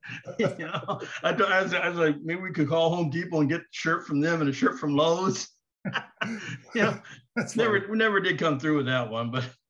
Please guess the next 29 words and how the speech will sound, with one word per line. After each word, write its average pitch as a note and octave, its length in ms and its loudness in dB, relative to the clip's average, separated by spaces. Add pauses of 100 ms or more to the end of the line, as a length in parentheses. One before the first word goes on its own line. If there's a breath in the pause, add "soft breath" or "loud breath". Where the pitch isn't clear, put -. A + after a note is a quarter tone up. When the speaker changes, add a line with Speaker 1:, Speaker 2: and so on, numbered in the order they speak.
(120)
Speaker 1:
I A#3+ 80 -2
Speaker 2:
Yeah. F#4 60 0
Speaker 1:
always G3+ 180 2
thought D3 160 2
that'd C#3+ 200 2
be B2 120 -2
fun. G#2 380 -8 (280 loud breath)
Speaker 2:
And E3+ 220 4
you've A#3 160 8
Speaker 1:
Yeah. D3 60 0
Speaker 2:
moved, E3+ 420 6
and C#3+ 120 0
you D#3+ 120 2
moved C#3+ 400 0
now, F#2 240 -10
so A2+ 220 -6
you C3 220 0
are C3+ 120 -2
down A2+ 300 -4
in G#2 440 -8 (220)
Speaker 1:
Yeah, A2 320 -4
I'm D#3+ 120 -2
in C3+ 100 2
the A#2+ 100 2
great C3+ 300 -2
state D#3+ 260 -8
of C#3+ 80 0
Louisiana, B2+ 880 0 (120)
where, F3 460 2